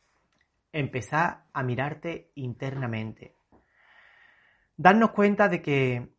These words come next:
esas cualidades que hemos mencionado, esa fortaleza que es la que estamos hablando hoy, está en tu interior, no está afuera. <laughs>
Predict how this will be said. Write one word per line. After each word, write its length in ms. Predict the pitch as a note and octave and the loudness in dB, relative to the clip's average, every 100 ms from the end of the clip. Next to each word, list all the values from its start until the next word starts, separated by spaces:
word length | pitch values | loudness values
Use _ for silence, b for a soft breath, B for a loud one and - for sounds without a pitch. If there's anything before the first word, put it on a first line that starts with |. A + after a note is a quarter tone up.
| _ | _
esas 220 | E3+ A3 | -6 -4
cualidades 500 | - G#3 E3 D3+ D3+ | 0 0 2 2 0
que 120 | D3+ | -2
hemos 160 | D#3 C3+ | -2 0
mencionado, 760 | D3+ D#3 B2 C3+ B2 C3 - _ _ - | 0 -2 -2 -2 -2 -6 -10 _ _ -8
esa 240 | D#3+ G3 | -4 -2
fortaleza 640 | G3 F#3+ D#3+ D#3 - D3+ | 0 0 0 0 -2 -6
que 80 | D3 | -4
es 40 | C3+ | -4
la 120 | C#3 | -4
que 80 | D3 | -6
estamos 280 | D3 C#3+ | -4 -2
hablando 320 | C#3+ C#3+ C#3 C3+ | 0 0 0 0
hoy, 360 | C#3+ - - _ _ _ _ | 0 -4 -10 _ _ _ _
está 280 | D3 - F3+ | -14 -6 -6
en 80 | |
tu 80 | F3 | -2
interior, 600 | F#3+ F#3+ F#3 G3+ F#3+ F#2+ - _ | -2 -2 0 0 -2 -8 -16 _
no 80 | C#3+ | -8
está 180 | D#3 D#3+ | -8 -10
afuera. 480 | - E3 D#3+ A2+ _ _ _ _ _ | -12 -14 -14 -16 _ _ _ _ _
<laughs> 520 | - - - - - | -20 -10 -8 -8 -16